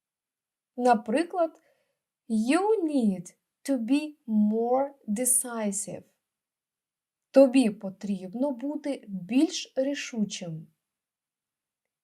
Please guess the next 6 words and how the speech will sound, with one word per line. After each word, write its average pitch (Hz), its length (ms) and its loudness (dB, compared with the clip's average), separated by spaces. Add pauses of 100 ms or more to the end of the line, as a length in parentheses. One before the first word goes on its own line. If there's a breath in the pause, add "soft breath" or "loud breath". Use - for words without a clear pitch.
(100)
You 294 600 2
need 220 460 -2 (260)
to 262 120 0
be 233 200 -2
more 226 500 2
decisive. 240 920 -2